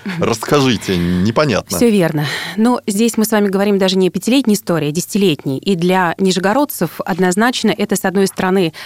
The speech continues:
Speaker 1: такая боль, а с другой стороны, мне кажется, с ней нужно проститься с юмором. Поэтому это будет определенная такая постановочная история, когда мы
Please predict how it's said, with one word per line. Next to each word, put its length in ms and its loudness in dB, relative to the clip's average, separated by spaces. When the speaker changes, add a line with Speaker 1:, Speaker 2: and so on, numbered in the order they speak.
Speaker 1:
такая 380 0
боль, 400 2
а 80 0
с 20 -6
другой 260 0
стороны, 500 2
мне 260 4
кажется, 420 -2
с 120 -4
ней 180 4
нужно 240 2
проститься 420 -4
с 100 -4
юмором. 480 -2
Поэтому 460 2
это 200 -2
будет 240 0
определенная 600 2
такая 280 -2
постановочная 720 0
история, 440 0
когда 320 -2
мы 280 2